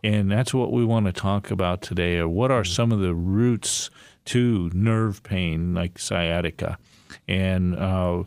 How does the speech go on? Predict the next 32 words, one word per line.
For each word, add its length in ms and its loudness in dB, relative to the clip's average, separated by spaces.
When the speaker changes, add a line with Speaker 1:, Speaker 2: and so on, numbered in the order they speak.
Speaker 1:
you 80 0
know, 160 2
lifestyle 680 0
is 100 -2
a 40 -4
big 180 -2
one. 160 -2
Like 160 0
I 40 0
said, 220 0
when 160 2
the 60 0
first 500 -2
sign, 420 2
when 160 2
the, 120 2
you 140 0
get 220 0
the 100 -2
low 280 2
back 380 -2
pain, 480 0
you 140 2
know, 440 2
that's, 380 -2
you 80 0
know, 140 2
we 120 2
wanna 280 2
start 300 0
work, 420 0
work 320 -2